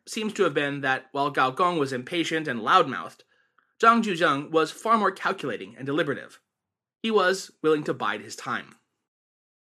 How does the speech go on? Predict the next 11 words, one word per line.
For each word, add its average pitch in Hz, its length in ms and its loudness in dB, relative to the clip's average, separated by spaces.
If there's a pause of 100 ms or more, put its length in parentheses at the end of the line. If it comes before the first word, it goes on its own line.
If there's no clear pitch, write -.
(560)
Gao's 240 260 6
opportunity 202 540 2
for 151 140 -2
payback 131 560 -4
came 214 300 -4
in 170 80 -4
the 160 60 0
summer 220 360 2
of 143 200 -2
fifteen 214 480 -6
sixty-eight, - 760 -10